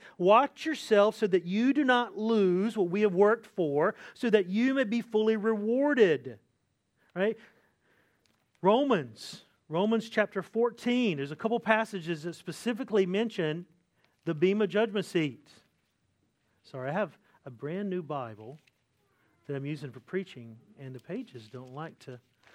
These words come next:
<laughs> come open. So Romans chapter fourteen, verse ten. Now, J-,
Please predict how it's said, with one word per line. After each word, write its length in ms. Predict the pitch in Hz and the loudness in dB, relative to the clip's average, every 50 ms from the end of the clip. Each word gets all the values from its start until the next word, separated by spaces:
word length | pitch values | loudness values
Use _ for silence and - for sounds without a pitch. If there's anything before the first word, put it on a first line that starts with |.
| - - | -20 -20
<laughs> 520 | _ _ - - - - - - - - - | _ _ -14 -12 -12 -12 -12 -14 -14 -14 -8
come 160 | - 233 190 | -6 -4 -2
open. 320 | 185 202 214 - 143 127 - - - - - 220 | 0 0 -2 -2 -8 -16 -16 -18 -16 -16 -16 -8
So 260 | - - 220 208 214 | 0 4 6 6 6
Romans 800 | 196 175 170 208 247 285 269 220 185 180 220 247 233 - - - _ _ _ _ _ _ _ _ _ - | 4 4 4 4 4 4 2 2 0 0 -2 -4 -6 -10 -16 -20 _ _ _ _ _ _ _ _ _ 0
chapter 360 | - - 226 226 226 233 220 | 4 4 4 6 4 0 -6
fourteen, 920 | - - 247 240 233 - - - - 247 226 208 175 160 170 185 208 202 - _ _ _ _ _ _ _ _ _ _ _ _ - | -6 -4 -2 0 0 -2 -2 -2 0 2 2 2 2 0 -2 -4 -6 -8 -12 _ _ _ _ _ _ _ _ _ _ _ _ -6
verse 360 | 165 147 202 214 226 220 - - | -2 0 2 2 2 0 -4 -10
ten. 560 | - - 247 269 269 226 170 135 117 113 113 _ _ _ _ _ _ _ _ _ _ _ - | -6 -2 0 2 4 2 2 0 -4 -8 -16 _ _ _ _ _ _ _ _ _ _ _ -2
Now, 140 | 175 175 | 0 0
J-, 200 | 165 143 190 208 | 0 0 0 -2